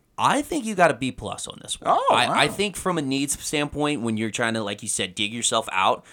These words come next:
Speaker 1: um, getting quite a few pieces will help. The passing game for Tampa Bay is doing better than what expected, so Chris Godwin should benefit at least a little bit from that.
Speaker 2: Mm-hmm.
Speaker 1: Um, James Conner, they're gonna ride on him for a while, and he's,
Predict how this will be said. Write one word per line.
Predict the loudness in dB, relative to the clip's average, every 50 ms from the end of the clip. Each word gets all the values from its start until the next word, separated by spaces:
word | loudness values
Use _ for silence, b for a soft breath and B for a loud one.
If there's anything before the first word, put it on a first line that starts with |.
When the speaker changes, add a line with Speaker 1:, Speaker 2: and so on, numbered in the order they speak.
| B B B B B B -2
Speaker 1:
um, | 0 0 0 0 -2 -4 -6 -8 -10 _ _ _ _ _ _ _ -20 _ -12
getting | -6 -4 -2 -2 -2 -2 -2 -4 -4 -6 _ _ _ _ _ -16 -8
quite | 0 0 0 0
a | 0
few | -2 -6 -6
pieces | -6 -8 -10 -8 -4 -4 -2 -2 -2 -4 -4 -4
will | -4 -6
help. | -2 0 2 2 0 0 -4 b b b b b b
The | -10 -6
passing | -4 -2 0 0 0 0 0 -2 0
game | 2 0 0 0
for | -2 -6
Tampa | -6 -4 -4 -4 -4 -4
Bay | -2 0 0 0
is | 0 -4 -8
doing | -12 -12 -10 -8 -8 -8 -10 -12 _ -10
better | -8 -8 -6 -6 -8 -8 -10 -12 _ _
than | -6 -6 -4 -4
what | -4 -4 -4
expected, | -2 -4 -4 -2 0 -2 -2 -2 -2 -6 -6 -4 -6
so | -6 -2 0 0 0 0 -2 -8 _ -10
Chris | -6 -4 -4 -4
Godwin | 0 0 0 0 0 0 -2 -2 -2
should | -4 -4 -4 -6 -4 -4 -4 -4 -6 -6
benefit | -6 -6 -6 -4 -4 -4 -4 -4 -2
at | -4 -4 -4 -6
least | -10 -10 -8 -6 -6 -6
a | -4
little | -4 -4 -4 -2
bit | -2 -4 -4
from | -4 -4 -4 -4
that. | -2 -4 -4 -6 -6
Speaker 2:
Mm-hmm. | -4 -2 -2 0 -2 -2 -4 -6 _ -4
Speaker 1:
Um, | -2 0 0 2 0 0 -2 -4 -8 -6 -4
James | -2 -2 0 -2 -4
Conner, | -2 -2 0 0 2 0 -2 -4 -6 b b b b b b
they're | 0 0 2
gonna | 2 2 2 4
ride | 4 6 6 6 4 4
on | 2 0 0
him | -2 -4 -4 -4 -4 -6 -8 _ _ _ _ _ _ -20 -12 -2
for | 2 2
a | 2 4
while, | 4 4 4 6 6 6 4 4
and | 0 -6 -6 -6
he's, | -6 -4 -4 -4